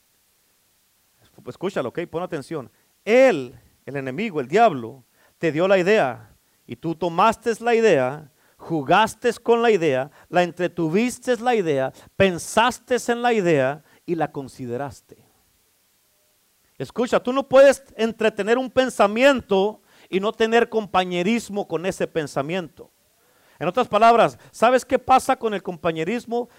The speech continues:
cuando ya estás entreteniendo todo eso? Es que ese compañerismo crece, ese compañerismo genera poder y se hace más fuerte. En otras palabras, estás teniendo tanto compañerismo con esos pensamientos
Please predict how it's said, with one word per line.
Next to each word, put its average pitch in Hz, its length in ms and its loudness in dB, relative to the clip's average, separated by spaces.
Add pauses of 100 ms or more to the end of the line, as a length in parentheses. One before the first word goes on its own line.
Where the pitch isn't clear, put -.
cuando 165 220 -4
ya 180 140 2
estás 226 280 -2
entreteniendo 190 640 -6
todo 190 180 -2
eso? 208 160 -4
Es 196 80 -12
que 214 120 -4
ese 220 180 -4
compañerismo 180 800 -4
crece, 180 480 -4 (220)
ese 202 260 -4
compañerismo 190 720 -4
genera 185 480 -4
poder 202 460 2 (120)
y 165 120 -6
se 165 180 -2
hace 165 220 -2
más 165 240 -6
fuerte. 180 520 -2 (720)
En 175 60 2
otras 269 220 0
palabras, 220 500 4
estás 254 320 -2
teniendo 262 320 -2
tanto 269 440 0
compañerismo 214 800 -4
con 196 180 -4
esos 226 220 -4
pensamientos 185 1200 0